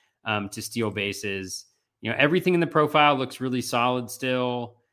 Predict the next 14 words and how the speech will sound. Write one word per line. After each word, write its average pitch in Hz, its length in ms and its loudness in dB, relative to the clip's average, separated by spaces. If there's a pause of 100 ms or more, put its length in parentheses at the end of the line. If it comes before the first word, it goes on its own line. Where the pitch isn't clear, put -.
(220)
Um, 104 380 -4
the 113 80 -4
batting 139 360 6
average 135 300 2
obviously 127 580 0
dipped 123 360 -6
a 113 60 -6
little 123 300 -2
bit. 127 380 0 (100)
Um, 98 300 -6
his 98 200 -14
strikeout 123 420 0
rate 113 240 -2
increased 117 640 -8